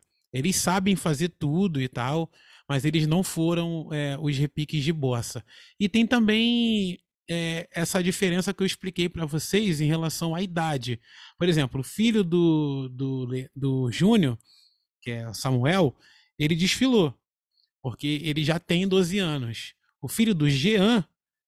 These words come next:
ele não desfilou, porque ele ainda ia completar doze anos pro desfile, entendeu? Então, não teve tempo de preparar toda a documentação pra poder ele desfilar.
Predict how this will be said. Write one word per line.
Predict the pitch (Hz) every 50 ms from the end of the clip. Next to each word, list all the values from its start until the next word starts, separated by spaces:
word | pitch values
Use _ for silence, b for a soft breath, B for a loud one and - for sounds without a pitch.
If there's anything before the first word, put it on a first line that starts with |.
| _ _ _
ele | - 147 185 202
não | 202 175 175 185
desfilou, | 185 190 - - - 247 233 202 160 131
porque | - 151 135 131 - - 147 143 143 143 139 139 135 131 131
ele | 151 151 139 143 143
ainda | 147 147 160 170 175 175 170
ia | 170 170 185 180
completar | - - 185 180 - 202 190 - - 170 175 185
doze | 175 185 196 185 165 170 202
anos | 185 170 170 160 151 139 - - - _ _
pro | - 156
desfile, | 147 156 160 - - - 165 151 139 131 120 117 117 _ _ _ _ _ _ _ _ _ _ _
entendeu? | 127 120 - 127 120 120 127 139 147 147
Então, | 143 139 - - 139 135 135 143 151 160 165 160 156 151 143
não | 139 143 143 147 151 147
teve | 139 - - 156 156 160
tempo | 165 - - 180 170 170 156 - 143
de | 127 135
preparar | 147 147 - - 139 139 143
toda | - - 151 160
a | 156
documentação | 151 151 - 156 147 139 139 - 170 165 - - - 151 151 165 185 190 175 156 139 131
pra | - 139 143
poder | 131 - - 147 135 131 139 139 151 156 -
ele | 156 139 151
desfilar. | 139 135 143 - - - 175 175 151 127 117